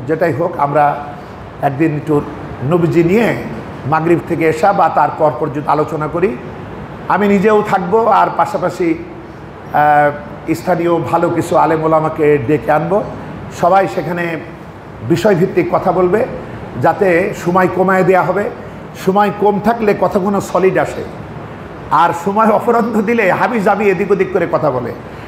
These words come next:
সেটাও আপনারা দেখতে পারবেন। কোনো হুজুরকেই টাকা দেওয়া লাগবে না, শুধু মুসল্লিদের খাওয়ার ব্যবস্থাটা, সে যেটাই দেন, খিচুড়ি হোক আর জিলাপি হোক, যেটাই হোক, মসজিদ কমিটির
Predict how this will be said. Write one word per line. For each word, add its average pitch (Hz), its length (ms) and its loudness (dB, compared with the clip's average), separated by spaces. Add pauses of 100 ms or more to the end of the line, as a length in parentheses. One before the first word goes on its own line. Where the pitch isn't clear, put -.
(240)
সেটাও 214 260 4
আপনারা 208 280 2
দেখতে 190 260 0
পারবেন। 208 300 2 (560)
কোনো 240 240 4
হুজুরকেই 214 480 2
টাকা 196 260 2
দেওয়া 165 180 4
লাগবে 123 260 0
না, 110 120 -6 (680)
শুধু 196 260 2
মুসল্লিদের 190 600 2
খাওয়ার 180 320 2
ব্যবস্থাটা, 175 680 0 (720)
সে 190 80 0
যেটাই 180 340 4
দেন, 190 180 2 (120)
খিচুড়ি 180 320 2
হোক 165 200 2
আর 170 140 4 (520)
জিলাপি 175 340 2
হোক, 156 280 0
যেটাই 160 300 2
হোক, 151 180 2 (520)
মসজিদ 165 340 2
কমিটির 170 340 0